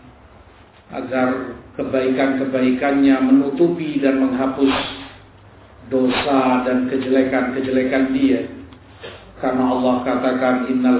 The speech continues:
hasanati yudhibna sayyi'at." Sungguh kebaikan itu, amal saleh, menghapus dosa-dosa.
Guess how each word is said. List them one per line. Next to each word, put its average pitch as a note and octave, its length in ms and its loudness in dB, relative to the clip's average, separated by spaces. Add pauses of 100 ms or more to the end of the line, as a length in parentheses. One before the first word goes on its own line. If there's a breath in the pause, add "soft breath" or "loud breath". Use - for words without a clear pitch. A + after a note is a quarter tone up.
hasanati C3+ 800 -2
yudhibna B2+ 720 0
sayyi'at." B2+ 880 -2 (1040)
Sungguh C3+ 400 6
kebaikan B2+ 800 2
itu, B2+ 240 0
amal C3 480 0
saleh, C#3+ 400 -2 (800 loud breath)
menghapus C#3 680 2 (540)
dosa-dosa. B2+ 880 -4